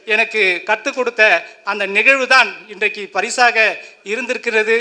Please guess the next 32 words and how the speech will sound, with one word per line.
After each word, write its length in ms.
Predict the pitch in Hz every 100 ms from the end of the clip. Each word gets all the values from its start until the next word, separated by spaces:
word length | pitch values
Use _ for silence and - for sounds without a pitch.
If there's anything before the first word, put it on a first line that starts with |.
| 240 - - -
அவர் 180 | 196 208 196
இருந்திருந்தால் 600 | 247 269 254 226 214 233 - - _ 226
இன்றைக்கு 280 | 220 220 214 208
அவர் 160 | 196 165 - - - 202
மிகவும் 320 | 277 285 247
ம-, 120 | 233 214
மகிழ்ச்சி 280 | 220 247 240
அடைந்திருப்பார், 520 | 220 202 190 202 196
நம்முடைய 260 | 190 185 196 170 127 196
இனியன் 260 | 254 240 220
அவர்கள் 300 | 196 190 170 139 -
சொல்லி 260 | 190 208 170 185
சொன்னார்கள். 380 | 196 160 131 - - _ _ _ _ _ _ _ _ _ _ _ - - - - -
ஆகவே 220 | 269 254 269 247
இந்த 140 | 254 226
ந-, 120 | 214 202 202 175
விருதை 240 | 208 294 320
எனக்கு 200 | 247 240
கொடுத்திருக்கிறார்கள். 680 | 240 - 220 208 190 175 233 285 - _ _
இந்த 220 | - 254 233
விருதை 380 | 196 302 320
கொடுத்த 240 | 311 277 277
தமிழக 440 | - 226 320 294
அரசுக்கு 360 | 262 254 262 254
நாம் 180 | 233 226
நன்றி 260 | 214 240
சொல்ல 280 | - 262 247
வேண்டுமா, 420 | 220 247 262 269
இல்லை 280 | 254 233 247
என்று 280 | 226 220 220
கூறுகின்ற 320 | 226 226 202
பொழுது, 360 | 254 285 185